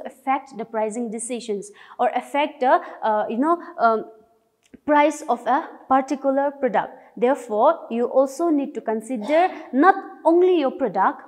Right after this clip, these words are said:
but also consider your, uh, competitor's product as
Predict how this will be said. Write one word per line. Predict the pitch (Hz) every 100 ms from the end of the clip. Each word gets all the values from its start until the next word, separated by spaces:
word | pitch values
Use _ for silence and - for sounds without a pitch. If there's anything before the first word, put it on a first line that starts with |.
| -
but | 214 262 254
also | - 262 262 262 269
consider | 269 240 254 214 247
your, | 226 233 311 370 - -
uh, | - 214 214
competitor's | 214 277 269 254 247 247 247
product | 247 220 208 220 - -
as | 262